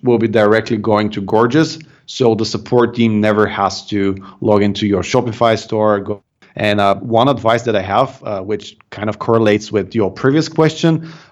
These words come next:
I would definitely recommend people not only think abo-, thinking about this as "buy my products, buy my stuff,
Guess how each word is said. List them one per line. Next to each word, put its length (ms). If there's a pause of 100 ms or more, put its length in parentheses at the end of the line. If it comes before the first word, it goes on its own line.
(140)
I 200
would 240
definitely 500
recommend 560
people 440
not 320
only 200
think 280
abo-, 480
thinking 320
about 320
this 260
as 280 (360)
"buy 260
my 160
products, 500
buy 260
my 180
stuff, 440